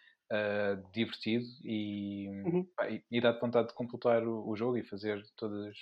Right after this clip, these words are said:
Speaker 1: todas as coisinhas, como eu fiz, e tive uma platina por isso. <laughs>
Speaker 2: Yep.
Speaker 1: Por isso, vale a pena.
Speaker 2: <laughs> Muito bem. Eu, eu joguei, não joguei foi os, os D L Cs. Eh, não
Speaker 1: Ah,
Speaker 2: sei
Speaker 1: eu
Speaker 2: se
Speaker 1: também
Speaker 2: estão,
Speaker 1: não.
Speaker 2: se estão bons.
Speaker 1: Também não.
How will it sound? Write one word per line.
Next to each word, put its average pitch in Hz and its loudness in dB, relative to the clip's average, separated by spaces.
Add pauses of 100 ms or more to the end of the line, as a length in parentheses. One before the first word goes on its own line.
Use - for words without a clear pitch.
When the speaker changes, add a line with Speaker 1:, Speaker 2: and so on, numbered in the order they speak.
(120)
Speaker 1:
todas 107 -8
as 104 -10
coisinhas, 113 -6
como 98 -6
eu 101 -6
fiz, 110 -12 (120)
e 95 -16
tive - -14
uma 101 -12
platina 98 -10
por - -16
isso. - -16 (600)
<laughs> 143 -2
Speaker 2:
Yep. 170 6
Speaker 1:
Por 117 2
isso, 117 -4
vale 110 4
a - -6
pena. - 6
Speaker 2:
<laughs> - 6 (1000)
Muito 175 6
bem. 180 12
Eu, 240 12
eu 254 12
joguei, 226 12
não 196 12
joguei 208 12
foi 220 12
os, 202 8
os 208 12
D 208 12
L 214 12
Cs. 196 12
Eh, 170 12
não 170 10
Speaker 1:
Ah, 170 12
Speaker 2:
sei 165 12
Speaker 1:
eu - 12
Speaker 2:
se 175 4
Speaker 1:
também 175 10
Speaker 2:
estão, 170 12
Speaker 1:
não. 170 8
Speaker 2:
se - -6
estão 185 8
bons. 175 8
Speaker 1:
Também 101 -2
não. 98 -14